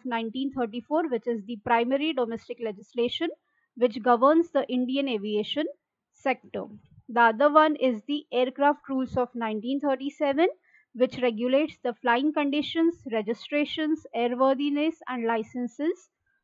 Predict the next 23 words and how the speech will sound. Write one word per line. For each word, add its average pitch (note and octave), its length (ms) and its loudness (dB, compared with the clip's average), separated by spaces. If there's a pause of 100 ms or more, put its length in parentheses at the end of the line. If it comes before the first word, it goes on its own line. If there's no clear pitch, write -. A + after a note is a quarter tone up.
(100)
with A#3+ 160 0
regarding A#3 520 2
to B3 120 -2
the C#4+ 180 2 (120)
Indian C#4 380 2
aircrafts. G3+ 880 -6 (1300)
Right. D4 320 -2 (460)
Then C4 220 2
other D4 420 8
A D#4 140 -2
V, D#4 260 0
uh, B3 300 6
legislations D4 840 -2
which C#4 280 -6
deals C#4 320 -4
with C4+ 160 -10
the C4+ 180 0
Indian C#4 360 0
civil C4+ 320 -2
aviation C4 520 -4
is B3 220 -2
the B3+ 140 -2
Airport A#3 540 -2